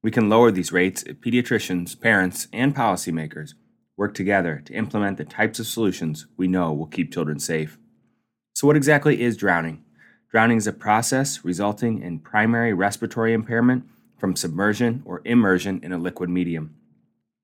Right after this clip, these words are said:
Drowning claims the lives of more than forty people every hour of every day worldwide. It is the third leading cause of unintentional injury death among U S children and adolescents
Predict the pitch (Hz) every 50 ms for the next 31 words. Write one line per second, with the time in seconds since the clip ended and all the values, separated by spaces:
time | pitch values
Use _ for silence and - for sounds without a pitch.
0 | _ _ _ _ _ _ _ _ _ _ - 117 110 110 113 113 110 - - 117
1 | 113 110 - 107 92 90 87 90 95 101 110 120 120 - - - - 90 95 95
2 | 92 85 85 82 80 - - 98 101 107 113 110 - 120 120 - 117 117 113 -
3 | - - 95 101 - 117 120 104 90 90 90 92 90 90 - - 82 78 87 87
4 | 90 98 101 - 90 80 78 82 80 - - _ 85 87 87 87 87 80 90 85
5 | 82 80 80 78 - - - - - - - - - - - - 156 127 104 80
6 | 92 92 - - 107 113 123 117 120 120 113 110 104 - - 104 101 107 110 107
7 | - - - - 101 104 110 110 110 - 113 104 104 - - 101 87 - 98 95
8 | - 95 87 80 - 92 98 110 127 - - - _ _ _ _ 107 101 92 90
9 | 82 85 98 110 117 117 - - - - 107 101 101 113 98 90 82 80 87 90
10 | 87 87 92 95 104 - - 120 113 - -